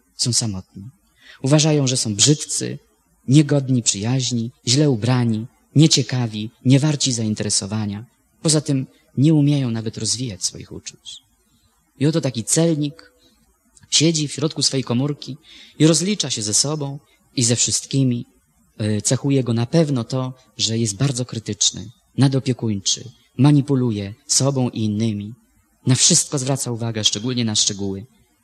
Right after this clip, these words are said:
Jest perfekcyjny, jest trudny dla siebie i dla innych. Jak Jezus rozwiązał taki problem?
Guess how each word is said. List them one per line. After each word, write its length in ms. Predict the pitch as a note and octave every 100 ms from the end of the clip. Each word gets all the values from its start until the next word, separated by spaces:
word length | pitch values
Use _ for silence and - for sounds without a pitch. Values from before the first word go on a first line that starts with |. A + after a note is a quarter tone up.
| _ _ C3
Jest 180 | -
perfekcyjny, 760 | C3 A#2+ A2 - G#2+ F#2 F#2 B2 _ _ _ -
jest 220 | A2 -
trudny 420 | B2+ G#2+ F#2 F#2 _ _ _ _ -
dla 140 | G#2+
siebie 440 | - C3+ C#3+ D3 D3+ _
i 80 | A2+
dla 140 | G2+
innych. 500 | - F#2 F2+ - _ _ _ _ _ _ _ _ _ _ - -
Jak 200 | F#3+ G#3+
Jezus 260 | F#3 F#3
rozwiązał 540 | D#3 C#3 D3 D#3+ F#2+ F#2
taki 240 | G2+ G#2
problem? 520 | - F#2 F#2+ - B2